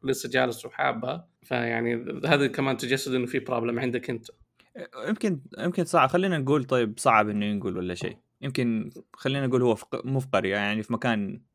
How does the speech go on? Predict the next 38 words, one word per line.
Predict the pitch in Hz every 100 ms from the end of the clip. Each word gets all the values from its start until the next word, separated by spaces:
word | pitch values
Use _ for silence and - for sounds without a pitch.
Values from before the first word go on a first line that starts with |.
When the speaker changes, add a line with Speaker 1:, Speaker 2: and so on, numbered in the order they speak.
| -
Speaker 2:
بعيد | 104 123 131 - _ _
والشركة | 135 113 107 107 110 104 - 131 113 104
قريبة | 101 107 110 107 110 _ _
مثلا | 104 101 104 101 101
وما | 120 117
يقدر | 101 95
ينقل. | 92 - - _ _ -
يعني | 107 131
مضطر | 131 185 170
يجلس | 143 139 131
في | 127
هذه | 110
الشركة. | - 101 - - - _ -
آه، | 101 95 98 -
Speaker 1:
طيب، | 247 220 - _ - -
يعني | 123 123 123 127 139
Speaker 2:
بس | 190 156
لل-، | 156 147 135 113 82 143
لأنه | 175 165
أسهل | 185 175 135
شيء. | 127 101
أنا | 147 131
أقول | 127 120
يعني | 107 104
إنه | 110 117
هو | 113
لو | 104
كان | 104 117
في | 110
محل | 107 120 110 101
في | 120 117 104
وظائف | 104 110 -
تانية | 113 95
طبعا | 110 90 98
أطلع، | 107 113 110 - _ _
لأنه | 107 107 107 101
هذا | 113 107 101
ال-، | 98 101 - 98 98